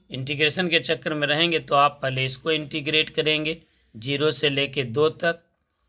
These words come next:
और फिर उसमें से घटाएंगे, इस लाइन को इंटीग्रेट करेंगे।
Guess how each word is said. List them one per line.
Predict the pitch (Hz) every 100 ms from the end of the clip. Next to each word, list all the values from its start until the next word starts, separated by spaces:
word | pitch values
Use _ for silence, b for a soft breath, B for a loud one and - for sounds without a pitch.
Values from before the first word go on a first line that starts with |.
| _ _ _
और | 139 151 -
फिर | 175
उसमें | 175 165 165
से | 160 147
घटाएंगे, | 127 127 156 160 147
इस | 135 131
लाइन | 139 143 151
को | 156
इंटीग्रेट | 147 143 151 143 143
करेंगे। | - 139 139 143